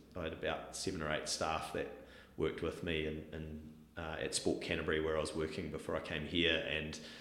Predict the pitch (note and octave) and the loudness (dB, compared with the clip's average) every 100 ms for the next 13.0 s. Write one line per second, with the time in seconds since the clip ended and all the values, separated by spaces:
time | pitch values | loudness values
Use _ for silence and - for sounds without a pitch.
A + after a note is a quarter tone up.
0 | - - - - D#2 D2+ D2+ D2+ D2+ - | -14 -16 -14 -4 0 0 0 -4 -8 -4
1 | F2 D#2+ D#2 - - - - - - D#2+ | 2 2 2 0 -2 -2 -2 -2 0 0
2 | D2+ D2 - - - - - - F#2 E2 | 2 2 0 -4 -14 -20 -14 -6 -2 0
3 | D#2+ D#2 D#2 D#2 D#2 - - - - - | 0 4 6 4 2 -4 -10 -16 -8 0
4 | F#2+ D#2+ D#2+ D#2 E2 D#2+ D#2 D#2+ - D#2+ | 2 4 2 2 4 4 2 -2 -4 -2
5 | D2 - D#2+ D#2+ D#2+ D#2 D2+ D2+ - E2+ | -2 2 4 6 6 6 2 -2 -6 -6
6 | D2+ - G#2+ F2 E2+ D#2+ D#2+ D2+ D#2+ D#2 | 0 4 6 6 2 0 0 0 0 0
7 | D2 - E2+ - E2 D#2 D#2 F2 D#2+ - | 0 0 0 0 -2 -2 -2 -2 0 0
8 | D#2+ D#2 D2+ E2 B2+ - D2 D#2+ - - | 0 0 0 4 4 4 0 -4 -6 -12
9 | - - - - - - G#2 F2+ A2 A#2 | -12 -14 -16 -18 -18 2 8 12 12 12
10 | - - C3 B2 A#2+ F2+ F2+ F#2 F#2+ F2 | 12 10 10 12 12 8 10 10 10 8
11 | D#2 - - G2+ F2+ - - B2 - - | 6 6 2 2 2 -2 0 2 2 2
12 | A2 G2+ A#2+ - - D#3+ F#3 - G#2 F#2 | 8 8 6 2 4 6 8 6 6 6